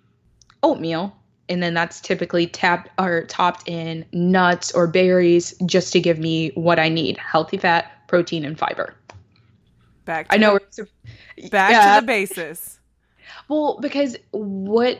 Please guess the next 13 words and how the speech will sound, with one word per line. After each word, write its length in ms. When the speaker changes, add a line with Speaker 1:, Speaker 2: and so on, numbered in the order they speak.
Speaker 1:
happens 480
within 360
a 40
woman's 380
body 380
when 100
it 120
comes 340
to 120
your 200
menstrual 420
cycle 500
is 720